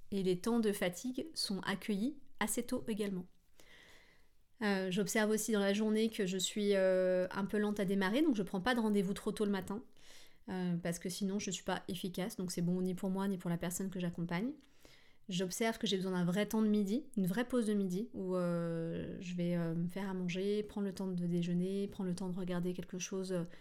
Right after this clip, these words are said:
qui va me libérer la tête, euh, pas manger devant l'ordinateur. Je vais, euh, avoir besoin aussi de temps créatif fin de journée. À partir de seize heures, ça va être mon temps,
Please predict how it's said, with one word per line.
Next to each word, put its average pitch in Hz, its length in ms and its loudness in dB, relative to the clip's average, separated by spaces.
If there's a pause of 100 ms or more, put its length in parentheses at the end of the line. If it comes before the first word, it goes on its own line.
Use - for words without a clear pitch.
(120)
qui - 140 -8
va 175 80 2
me 175 80 4
libérer 185 300 0
la 180 100 -2
tête, 185 520 -6
euh, 175 560 -2
pas 208 120 -2
manger 196 240 -2
devant 180 140 0
l'ordinateur. 175 680 -2 (800)
Je 190 160 -2
vais, 185 360 2
euh, 175 800 0 (360)
avoir 185 280 -2
besoin 190 460 -2
aussi 208 720 -4
de 175 260 -2
temps 196 200 -2
créatif 202 680 -4
fin - 280 -2
de 226 60 4
journée. 214 480 0
À 202 60 -6
partir 190 260 -4
de 185 140 -2 (300)
seize 202 340 0
heures, 202 120 0
ça 208 120 -4
va 180 60 0
être 175 140 -4
mon 180 140 0
temps, 196 280 -2